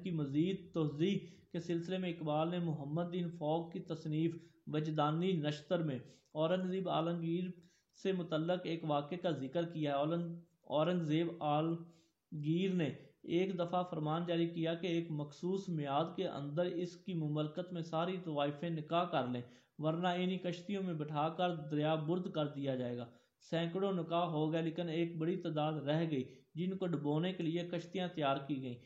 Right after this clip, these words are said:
मियाद में सिर्फ एक दिन बाकी रह गया था। ये ज़माना हज़रत शेख कलीमुल्ला जहाँ आबादी का था। एक जवान और हसीन तवाइफ हर रोज़ इनके, इनको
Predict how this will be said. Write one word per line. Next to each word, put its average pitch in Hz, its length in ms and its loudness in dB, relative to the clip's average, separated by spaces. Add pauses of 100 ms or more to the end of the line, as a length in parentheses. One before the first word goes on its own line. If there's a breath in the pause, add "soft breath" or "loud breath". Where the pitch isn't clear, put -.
(240 loud breath)
मियाद 151 320 4
में 180 140 -2
सिर्फ 190 200 -4
एक 170 380 0
दिन 185 160 0
बाकी 147 320 0
रह 165 200 2
गया 160 260 2
था। 160 160 -2
ये 175 180 -2
ज़माना 139 480 -2 (320)
हज़रत 151 420 -2
शेख 170 420 -2
कलीमुल्ला 170 580 0 (400 loud breath)
जहाँ 156 440 2
आबादी 151 400 2
का 175 140 0
था। 139 180 -4 (420 loud breath)
एक 180 340 2
जवान 160 360 2
और 170 220 2
हसीन 156 440 0
तवाइफ 165 480 0
हर 156 220 2
रोज़ 170 260 2
इनके, 175 460 -2 (460 loud breath)
इनको 196 340 4